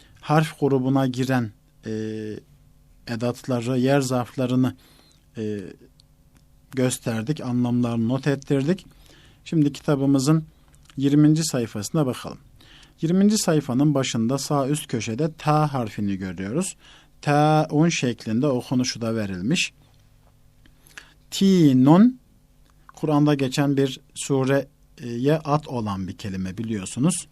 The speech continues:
Estaizu billah. "Ve tini ve zeytuni ve turi sinine ve hazel beledil emin" diye başlayıp devam eden surenin en başında yer alan ifade. Tin. Evet, anlamı incir. Tinun,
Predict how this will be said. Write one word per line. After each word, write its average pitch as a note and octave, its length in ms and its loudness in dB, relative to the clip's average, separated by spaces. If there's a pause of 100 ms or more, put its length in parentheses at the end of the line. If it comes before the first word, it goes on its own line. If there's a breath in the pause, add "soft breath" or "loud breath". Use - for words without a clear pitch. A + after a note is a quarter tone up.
(500 soft breath)
Estaizu A2+ 480 -6
billah. B2+ 400 -4
"Ve A#2+ 140 -4 (180)
tini A#2 600 0
ve A2+ 100 -4
zeytuni G#2 1080 -2
ve A2+ 160 -6
turi G#2+ 440 -6
sinine C3 840 0
ve B2+ 80 -2
hazel B2 680 -4
beledil A#2+ 500 -6
emin" A2 460 -2
diye F#2 220 -10
başlayıp B2 500 -6
devam B2+ 260 -2
eden G2+ 260 -4
surenin C3+ 600 0 (640 loud breath)
en D3 220 4
başında B2 640 -2
yer C#3 160 0
alan B2 460 0
ifade. G2 480 -8 (180)
Tin. A#2+ 520 0 (920 soft breath)
Evet, F#3+ 260 0
anlamı D#3+ 420 4
incir. B2 640 -2 (720)
Tinun, C#3 800 2